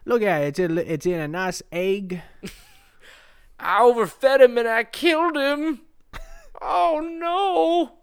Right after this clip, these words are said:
Speaker 2: They're like, "Oh, just reset it. It's okay." But, um,
Speaker 1: Here, here's a paper clip. Don't give him a paper clip. <laughs>
Speaker 2: He killed the entire ward. <laughs> So, um, drank him through a straw.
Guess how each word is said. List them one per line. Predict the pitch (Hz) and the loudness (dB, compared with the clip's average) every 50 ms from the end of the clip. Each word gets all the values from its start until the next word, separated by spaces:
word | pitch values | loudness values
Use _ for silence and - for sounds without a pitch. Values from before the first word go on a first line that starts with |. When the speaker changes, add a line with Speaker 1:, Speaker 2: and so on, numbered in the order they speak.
| _ - | _ -16
Speaker 2:
They're | 131 123 | -14 -12
like, | 117 117 - | -12 -12 -12
"Oh, | - 123 110 107 104 | -12 -10 -10 -10 -10
just | 107 104 - - | -12 -14 -14 -12
reset | 117 113 104 - - 110 98 87 | -12 -12 -12 -12 -12 -14 -14 -14
it. | 85 85 90 | -16 -18 -20
It's | 92 - - | -20 -18 -16
okay." | 101 92 90 - 90 82 82 85 - - _ _ _ _ _ _ - - _ - _ | -16 -16 -16 -18 -20 -20 -20 -20 -20 -20 _ _ _ _ _ _ -20 -20 _ -18 _
But, | - 117 117 113 | -8 -6 -6 -4
um, | 113 110 107 - | -6 -6 -6 -6
Speaker 1:
Here, | 135 151 147 127 127 | -6 -4 -4 -4 -4
here's | 139 151 151 | -6 -6 -6
a | 160 | -6
paper | - - 165 143 - 110 | -6 -6 -6 -6 -6 -10
clip. | - - - 95 87 - - | -12 -12 -12 -12 -10 -6 -4
Don't | 247 247 233 - | -2 -2 -2 -2
give | - 226 196 180 | -2 -2 -2 -2
him | 180 | -4
a | 175 | -6
paper | - - 208 175 - 185 - | -4 -2 -4 -2 -4 -6 -10
clip. | - - 208 214 226 254 - - - - | -8 -6 -6 -4 -6 -6 -8 -8 -8 -6
<laughs> | 302 - - - - - - - - - - - | -6 -6 -6 -8 -14 -14 -14 -18 -20 -20 -18 -14
Speaker 2:
He | 190 220 | -14 -14
killed | - - - 247 277 254 220 214 | -12 -10 -10 -8 -6 -6 -6 -6
the | 208 - 277 | -4 -4 -4
entire | 247 - - - 202 196 185 196 202 | -6 -6 -4 -2 0 2 4 4 4
ward. | 175 156 170 214 220 196 180 175 160 156 147 127 107 - - - - - 240 | 4 2 0 0 2 2 4 2 2 2 2 -2 -4 -10 -16 -16 -12 -8 -8
<laughs> | - - - 302 - | -8 -8 -8 -10 -10
So, | - - - 127 123 117 117 117 - | -10 -6 -6 -4 -4 -2 -4 -4 -4
um, | 123 117 113 110 110 | -4 -6 -6 -8 -6
drank | 107 143 226 247 254 220 202 | -2 2 2 2 2 -2 -6
him | 175 156 | -8 -8
through | - 185 180 156 | -6 -4 -2 -2
a | 123 | -2
straw. | - - - - 220 247 240 214 160 107 98 90 - - | -4 -6 -10 -6 0 2 4 4 4 4 0 -2 -4 -6